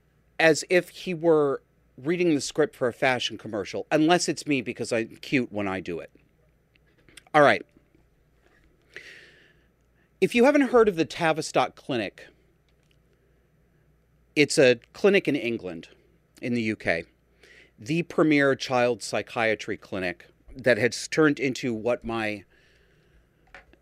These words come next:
British friend Dennis Kavanagh calls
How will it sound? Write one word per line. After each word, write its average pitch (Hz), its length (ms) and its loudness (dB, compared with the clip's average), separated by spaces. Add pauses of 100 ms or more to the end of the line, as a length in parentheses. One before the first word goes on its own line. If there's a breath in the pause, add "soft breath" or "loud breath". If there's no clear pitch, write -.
(240)
British 170 280 2
friend 123 420 0
Dennis 143 320 -2
Kavanagh 147 600 -2
calls 104 500 0